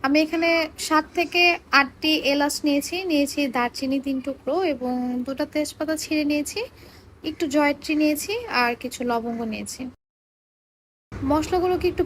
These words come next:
ভালো করে ভেজে নেব। গরুর মশলা, গরুর মাংস রান্না করার ক্ষেত্রে কিন্তু সব কিছু একটু বেশি লাগে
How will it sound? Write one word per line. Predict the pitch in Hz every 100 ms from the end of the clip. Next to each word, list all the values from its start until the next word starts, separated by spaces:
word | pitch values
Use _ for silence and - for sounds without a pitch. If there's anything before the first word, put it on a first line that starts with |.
| 302
ভালো | 285 294
করে | 320 294
ভেজে | 285 254 277
নেব। | 277 294 415 - 262
গরুর | 320 359
মশলা, | 370 359 - 254 254
গরুর | 330 359
মাংস | 359 370 392
রান্না | 359 359 349
করার | 359 359
ক্ষেত্রে | 370 - 349
কিন্তু | 359 349 349
সব | 320 294
কিছু | 320 302 330
একটু | - 254
বেশি | 247 254 240
লাগে | 240